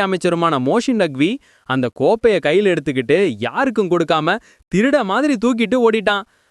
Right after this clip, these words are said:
அடேங்கப்பா, என்ன ஒரு கேடுகெட்ட புத்தி பாருங்க. விளையாட்டுல தோத்துட்டா இப்படிதான் திருடுவீங்களா?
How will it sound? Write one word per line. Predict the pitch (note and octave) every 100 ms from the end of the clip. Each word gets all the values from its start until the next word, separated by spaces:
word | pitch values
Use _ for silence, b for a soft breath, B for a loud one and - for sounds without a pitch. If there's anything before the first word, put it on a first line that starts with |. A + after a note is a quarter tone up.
| _
அடேங்கப்பா, | A2 C#3 B3+ B3 F#3 A3+ B3 _ _ -
என்ன | D#3 C#4+ E4
ஒரு | A3 D3
கேடுகெட்ட | F#3 C4 A#3 G3+ F3
புத்தி | F#3 F#3
பாருங்க. | F3+ F3 F3 F3 _ _ _ A#2
விளையாட்டுல | C3+ A#3 C#4 A#3 G3+
தோத்துட்டா | G3+ F3+ G#3 B3+ D3
இப்படிதான் | - F#3 A3+ C4
திருடுவீங்களா? | F3+ G#3+ G3 D3 B2